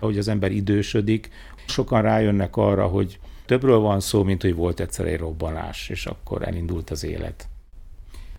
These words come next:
Ahogy említettem, a szüleimtől azt az örökséget kaptam, hogy hisznek, van Isten. Ennek minden igazságát tanították, de nem kötelezően.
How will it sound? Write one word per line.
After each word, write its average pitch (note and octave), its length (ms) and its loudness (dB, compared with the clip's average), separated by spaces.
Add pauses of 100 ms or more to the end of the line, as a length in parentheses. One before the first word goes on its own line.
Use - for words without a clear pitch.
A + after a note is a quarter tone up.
Ahogy B2+ 240 4
említettem, C3+ 760 2 (120)
a A2+ 180 2
szüleimtől A2 640 6
azt - 180 2
az G2 100 4
örökséget G2 560 2
kaptam, A#2+ 440 2
hogy G2+ 160 2
hisznek, A#2 580 0
van G2 200 2
Isten. A#2 540 0 (560)
Ennek A2 240 2
minden C3+ 220 4
igazságát G#2+ 680 2
tanították, A2+ 1000 0
de A2+ 140 2
nem A2+ 480 2
kötelezően. F2 840 -2